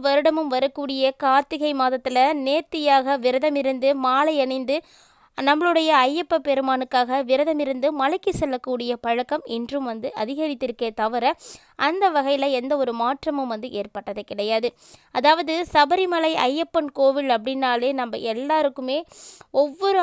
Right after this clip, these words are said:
ஆண்டுமே நடைபெறக்கூடிய மண்டல மற்றும் மகர ஜோதி பூஜை தான் நினைவுக்கு வரும். So இதை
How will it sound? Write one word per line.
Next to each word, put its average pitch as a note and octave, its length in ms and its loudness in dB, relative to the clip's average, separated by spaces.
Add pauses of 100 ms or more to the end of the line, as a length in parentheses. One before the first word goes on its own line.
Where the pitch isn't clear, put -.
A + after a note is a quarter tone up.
(100)
ஆண்டுமே D#4 420 -2
நடைபெறக்கூடிய C4 800 -2 (100)
மண்டல D#4 340 0
மற்றும் C#4+ 440 -4
மகர C4 200 0 (120)
ஜோதி D4 220 -2 (100)
பூஜை A#3 320 -2
தான் B3 180 -4
நினைவுக்கு G3+ 420 -8
வரும். A#3 240 -6 (420)
So E4 80 4 (120)
இதை G4+ 160 4